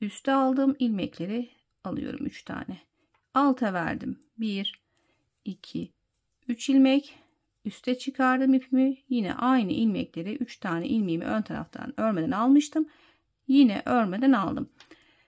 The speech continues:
Üç düz örüyorum. Üç ilmeğimi ipi üste alarak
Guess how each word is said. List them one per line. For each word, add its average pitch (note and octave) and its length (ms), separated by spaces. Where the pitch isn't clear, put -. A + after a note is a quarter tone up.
Üç C4 320
düz A#3+ 280
örüyorum. D4+ 580
Üç B3 260
ilmeğimi F#3 640
ipi A#3 300
üste - 240
alarak F3 400